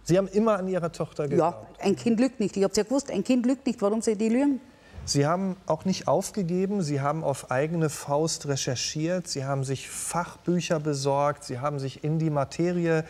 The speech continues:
Speaker 1: hineingearbeitet und das über Jahre. Ich glaube, erstmal Respekt für diesen Aufwand, den Sie da betrieben haben.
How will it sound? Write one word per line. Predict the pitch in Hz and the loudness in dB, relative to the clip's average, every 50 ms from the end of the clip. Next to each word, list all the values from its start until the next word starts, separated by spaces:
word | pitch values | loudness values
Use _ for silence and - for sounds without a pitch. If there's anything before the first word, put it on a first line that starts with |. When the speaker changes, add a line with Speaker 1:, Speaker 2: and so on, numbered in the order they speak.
| - - - - - - | -12 -12 -12 -12 -12 -4
Speaker 1:
hineingearbeitet | - 151 147 143 139 135 131 147 170 208 220 196 185 160 143 143 139 160 170 175 170 165 - 170 156 - | 0 2 2 4 4 4 2 2 2 2 2 2 2 2 2 2 0 2 2 2 0 0 0 -2 -6 -4
und | 143 139 120 | -4 0 0
das | 147 151 - | 0 0 2
über | 185 165 160 151 | 0 2 2 2
Jahre. | 139 127 123 135 170 180 | 4 4 2 2 2 0
Ich | 160 - | 0 0
glaube, | - 151 143 147 | 0 0 0 2
erstmal | 156 151 - 175 151 | -2 -2 0 0 2
Respekt | 135 139 127 - - - 185 202 - - - - - - - - - - - - | 4 2 2 0 -2 -2 -4 -4 -2 -10 -12 -14 -14 -18 -20 -16 -14 -14 -14 -10
für | - - - 190 208 | -8 0 2 2 4
diesen | 170 185 196 180 170 180 175 | 4 4 2 2 2 2 2
Aufwand, | 156 170 185 214 262 277 - 208 214 208 196 185 180 | 4 4 4 4 4 2 2 2 4 4 4 2 2
den | 185 | 2
Sie | 185 180 180 185 175 | 2 2 2 2 2
da | 180 165 | 2 2
betrieben | 170 165 170 - - - 185 180 180 175 180 165 | 2 2 0 0 0 0 0 0 0 0 2 2
haben. | 165 170 175 185 | 2 2 2 2